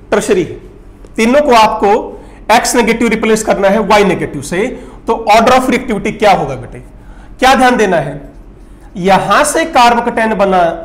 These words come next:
ये प्राइमरी, और यहां से बना बेटे secondary, और यहां से बना tertiary। Clear? कैसे? यहां से bond तोड़ दिया मैंने solo step से, ठीक है। क्या बता रखा है बेटे आपको?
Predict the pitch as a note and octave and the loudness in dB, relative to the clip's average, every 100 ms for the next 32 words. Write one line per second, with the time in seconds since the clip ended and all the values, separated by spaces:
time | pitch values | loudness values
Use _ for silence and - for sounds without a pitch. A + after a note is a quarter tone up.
0 | - - - - D#3 E3 E3+ F#3+ A3 B3 | -18 -20 -20 -20 -8 -6 0 2 2 2
1 | E4+ - - - - - - - - - | 0 -2 -8 -18 -20 -20 -20 -20 -20 -10
2 | F#3 F#3 G3 G#3 G#3 F#3+ F3+ E3 E3 D#3 | -4 0 2 0 0 -2 0 -2 -4 -6
3 | G3 G3+ A#3 A#3+ D#4+ F#4 F#4 - - - | -6 -4 -2 0 0 0 -4 -10 -20 -14
4 | F#3+ E3+ E3+ E3 E3 D#3 D#3+ F#3 E4 - | -6 -2 -2 -2 -4 -6 -2 2 2 0
5 | - - - E3 - C#3+ A2+ - - - | -4 -14 -10 -10 -10 -14 -14 -20 -20 -8
6 | G#3+ C4+ F4 - - - - - - - | -4 -2 -2 -4 -16 -20 -20 -20 -20 -20
7 | - A3+ A3+ B3 B3+ - - - - F#3+ | -2 0 2 0 0 -6 -16 -18 -6 0
8 | G3 G3 G3 F#3 F3 E3+ C#3+ C3+ C3 C3+ | 0 0 -2 -2 -2 -4 -6 -8 -10 -12
9 | - F#3+ F#3 - E3 - - C3 - - | -6 -4 -4 -4 -6 -6 -14 -16 -16 -20
10 | - - - - C4 F#4 - - - - | -20 -20 -20 -8 -8 -8 -14 -20 -20 -20
11 | - - A3+ B3 C4+ C4 C4 C#4 B3+ C4 | -20 -6 2 4 6 4 4 2 2 4
12 | A#3+ A#3 - B3 B3+ B3+ | 4 2 2 0 0 -4